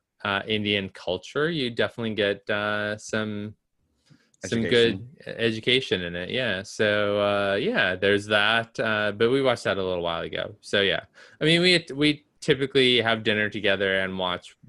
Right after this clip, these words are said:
Speaker 1: one hour or so of a show, whatever we're watching. So,
Speaker 2: Yeah.
Speaker 1: um, so it's not like we, we,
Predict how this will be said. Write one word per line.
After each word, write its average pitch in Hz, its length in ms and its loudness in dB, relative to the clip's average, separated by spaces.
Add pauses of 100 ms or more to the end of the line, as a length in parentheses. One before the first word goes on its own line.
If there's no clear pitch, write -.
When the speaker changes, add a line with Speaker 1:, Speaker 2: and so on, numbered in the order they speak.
(160)
Speaker 1:
one 95 220 -2
hour 90 540 0
or 90 340 -4
so 90 460 -2
of 87 320 -4 (100)
a 85 220 -6
show, - 420 -6
whatever 82 400 -6
we're 85 180 -6
watching. - 480 -10
So, 85 380 -8
Speaker 2:
Yeah. 87 440 -6 (300)
Speaker 1:
um, 92 440 -8 (800)
so - 160 2
it's 113 140 0
not 110 300 0
like 107 280 -2
we, 98 260 -2 (140)
we, 104 260 -10